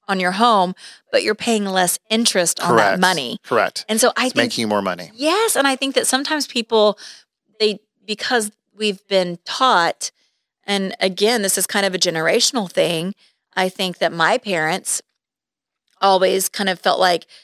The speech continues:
Speaker 1: not having a, a, a mortgage, having a paid off home, that was like, that was it. Like, you'd made it.
Speaker 2: You've made
Speaker 1: You,
Speaker 2: it.
Speaker 1: if you've
Speaker 2: Exactly.
Speaker 1: paid off your home, you've made it.
Speaker 2: And I will tell you, you know,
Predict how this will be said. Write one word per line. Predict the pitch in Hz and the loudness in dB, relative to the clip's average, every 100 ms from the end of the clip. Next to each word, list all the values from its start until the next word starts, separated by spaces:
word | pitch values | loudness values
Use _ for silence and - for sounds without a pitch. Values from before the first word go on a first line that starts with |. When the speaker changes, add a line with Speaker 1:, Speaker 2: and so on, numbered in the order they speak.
| _ _ 190 | _ _ -2
Speaker 1:
not | 214 220 | 2 2
having | 196 190 180 170 | 2 0 0 -2
a, | 160 _ | -6 _
a, | 165 180 - | -6 -4 -4
a | 175 | -4
mortgage, | 175 180 175 165 - | -2 0 2 2 2
having | 208 208 214 | 2 2 0
a | |
paid | 196 202 | -2 0
off | 175 160 | 2 2
home, | 220 165 160 | 0 -2 0
that | 165 - | 0 2
was | 202 | 2
like, | 202 180 160 - - - - - | 4 2 0 -8 -20 -20 -10 0
that | 247 240 | 2 4
was | 226 | 4
it. | 208 170 - - - | 4 0 -2 -6 -4
Like, | 196 | -4
you'd | 196 208 240 | -2 0 2
made | 254 254 185 | 2 2 4
it. | 139 | 2
Speaker 2:
You've | 135 | 2
made | 127 208 | 2 2
Speaker 1:
You, | |
Speaker 2:
it. | 226 - | 0 0
Speaker 1:
if | |
you've | 127 | 0
Speaker 2:
Exactly. | 120 151 113 117 | 4 4 2 2
Speaker 1:
paid | 95 302 | 2 4
off | 294 285 | 2 4
your | 262 | 2
home, | 220 240 240 254 262 285 _ _ _ _ | 4 4 4 2 0 -4 _ _ _ _
you've | 233 254 226 | 0 0 2
made | 208 170 | 2 2
it. | - - - | -2 -2 0
Speaker 2:
And | 208 | 4
I | 226 | 6
will | 247 240 | 6 4
tell | - 165 | 4 4
you, | 139 135 147 | 4 2 -2
you | 165 170 | -2 0
know, | 170 160 156 | 4 4 2